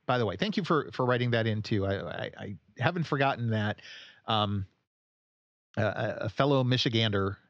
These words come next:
and, and we might talk about He-Man coming up soon too. Um, check out The Toys That Made Us on Netflix. Uh, it's a series. They've only got four episodes so far,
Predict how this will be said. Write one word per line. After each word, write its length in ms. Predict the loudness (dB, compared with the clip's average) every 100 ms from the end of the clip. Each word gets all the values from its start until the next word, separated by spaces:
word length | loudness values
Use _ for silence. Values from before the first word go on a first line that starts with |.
| _
and, 140 | -10 -6
and 180 | -4 -2
we 80 |
might 160 | 0 0
talk 200 | -2 -2
about 120 | -2
He-Man 460 | -2 0 0 -2 -6 -8
coming 260 | -4 -4
up 100 | -6
soon 220 | -4 -6
too. 260 | -4 -4 -4 -8 -20 -20 -4
Um, 240 | 0 0 -2
check 220 | -2 0
out 200 | 0 0
The 120 | -2
Toys 480 | -2 0 2 0 -2
That 160 | -2 0
Made 220 | 2 2
Us 140 | 2
on 160 | 0 0
Netflix. 580 | -2 -4 -8 -8 -12 -20 _ _ _ -2
Uh, 160 | -2 0
it's 160 | -2
a 80 | -2
series. 300 | 2 2 4
They've 120 | 2
only 140 | 2 0
got 140 | 0
four 180 | 2 2
episodes 380 | 0 0 0 0
so 100 | 0
far, 220 | 0